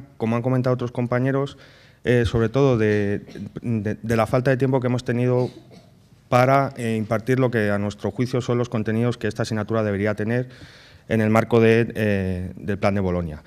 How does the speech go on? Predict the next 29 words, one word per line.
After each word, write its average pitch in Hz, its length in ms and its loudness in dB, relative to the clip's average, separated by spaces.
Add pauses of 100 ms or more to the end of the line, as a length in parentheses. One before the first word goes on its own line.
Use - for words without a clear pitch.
(320)
Esta 117 680 0
es-, 107 220 -6
asignatura 120 600 2
es 117 140 0
la 110 140 2
heredera 101 260 0
natural 113 380 4
de 101 80 2
otra 107 240 2
que 107 80 -2
se - 80 -4
impartía 104 300 -2
en 107 80 0
el 104 60 -4
Plan 107 180 -2
dos 104 120 -2
mil, 120 360 0 (200)
que 95 140 -6
se 95 120 -4
denominaba 98 380 0
Electrónica 107 480 -2
tres, 135 180 4
pero 104 160 0
donde 101 160 2
básicamente 113 540 2
se 120 80 0
explicaban, 101 560 -2 (300)
eh, 98 180 -4
microprocesadores 113 1000 -2